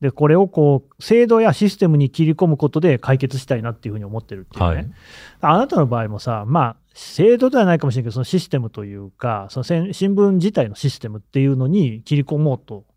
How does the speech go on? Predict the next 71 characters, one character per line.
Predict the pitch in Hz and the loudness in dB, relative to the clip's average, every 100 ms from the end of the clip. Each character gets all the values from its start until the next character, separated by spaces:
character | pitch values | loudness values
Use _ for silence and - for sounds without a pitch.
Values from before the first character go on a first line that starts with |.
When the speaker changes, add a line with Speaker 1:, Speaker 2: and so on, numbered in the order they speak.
| _ _ | _ _
Speaker 1:
し | - | -4
た | 226 | -2
と | 254 | 0
こ | 269 | 0
ろ | 254 | 0
に、 | 233 247 143 107 _ - | 2 2 0 -2 _ -6
な | 165 | -2
ん | |
か | 135 | 0
武 | 170 | 0
器 | - | 0
と | 147 | -4
し | 131 - | -6 -2
て | 208 143 | 2 2
ウ | |
ィ | 123 | 2
ズ | 139 | 0
ニ | |
ュ | 139 | 0
ー | |
ス | 113 | -4
も | 113 | -4
ら | 127 | -2
っ | 131 _ | -4 _
た | 123 127 - | -4 -4 -8
み | 123 | -8
た | 113 | -6
い | |
な | 101 | -8
感 | 110 101 | -12 -12
じ | 98 98 _ _ _ | -16 -20 _ _ _
か | 101 | -14
な？ | 117 196 _ _ _ _ | -12 -14 _ _ _ _
Speaker 2:
そ | - - 117 127 101 | -6 2 4 4 2
う | |
で | 80 | 0
す | 127 | -2
ね。 | 73 | -2
Speaker 1:
乗 | |
っ | 71 | -2
か | 82 | 0
っ | |
た | 92 | 2
と | 98 | 2
い | 101 101 | 0 -2
う | |
か。 | - - _ _ _ | -6 -18 _ _ _
Speaker 2:
ま | 143 135 | -2 0
あ、 | |
そ | - | 0
れ | 123 175 | 2 4
ま | 214 | 4
で | 208 | 4
も | 127 107 98 92 85 - - | 4 4 4 2 -2 -8 -4
リ | 98 | -4
ッ | - | -4
チ | - | -6
コ | 135 139 | 0 2
ン | 143 | 2
テ | 131 95 | 0 0
ン | 82 | 0
ツ | - | -4
と | 85 | -8
か | 80 | -8
っ | |
て | - 85 | -6 -8
呼 | |
ば | 82 95 | -4 -4
れ | 95 | -4
て | - | -4
る、 | 95 95 92 92 | -2 -2 -2 -4